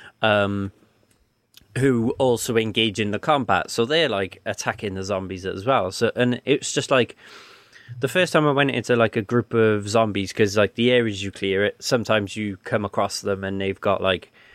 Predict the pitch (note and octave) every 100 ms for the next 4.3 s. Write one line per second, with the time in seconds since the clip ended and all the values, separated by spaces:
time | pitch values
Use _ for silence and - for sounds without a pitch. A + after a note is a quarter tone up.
0 | - - A#2 F#3 C#3+ B2+ A#2 A2 G#2+ G2+
1 | G#2 G#2+ G#2 - - - G#2 G2+ G2 G2
2 | G2 G2+ G2 G2 G2 F#2+ F#2 - _ _
3 | _ _ _ - G2+ G2 F#2+ G2+ B2 G#2+
4 | G#2+ G2+ F#2+